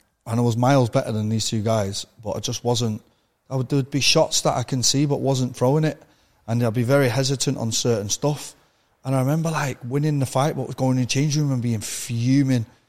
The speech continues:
And my, my coach is like, "Right, we'll sit down after this." We let it settle for a day or two. And he said, "I know what it is." He went, "There is absolutely nothing more physical we can do. You train like a lunatic. Like, you're in here every day.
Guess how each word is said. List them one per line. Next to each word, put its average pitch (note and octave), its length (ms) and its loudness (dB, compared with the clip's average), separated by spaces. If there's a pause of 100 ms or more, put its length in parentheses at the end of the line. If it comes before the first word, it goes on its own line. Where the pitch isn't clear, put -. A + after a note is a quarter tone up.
(300)
And A2+ 100 -8
my, B2 160 -2
my A#2+ 120 -8
coach - 340 -4
is A#2+ 100 -2
like, A2 200 2
"Right, G#2+ 280 -2 (160)
we'll A#2 140 -20
sit A2 240 -4
down A2 240 -2
after G2+ 160 -10
this." G2+ 180 -4
We C3 160 -6
let D3 140 2
it - 140 -2
settle A2 260 0
for A2+ 120 -6
a G#2+ 40 -4
day A2 220 -2
or G#2 40 -4
two. G#2+ 140 -6
And G#2 120 -4
he G#2+ 40 -6
said, A2+ 160 -4
"I A#2+ 80 0
know A#2 100 -4
what G#2 140 -6
it - 60 -8
is." G#2+ 100 -10
He A#2 60 -6
went, A2 180 -2 (540)
"There F3 280 8
is C#3+ 300 4
absolutely E3 800 4
nothing C#3 440 2
more A#2 200 2
physical A#2 480 0
we B2 140 2
can A#2 180 -2
do. A#2+ 100 0
You C3 440 0
train C#3+ 320 4
like A2 180 -2
a A#2 60 0
lunatic. A#2+ 600 2 (160)
Like, A2 260 -2 (520)
you're C3 160 2
in C#3+ 100 6
here B2+ 220 8
every C3 220 2
day. A#2 320 2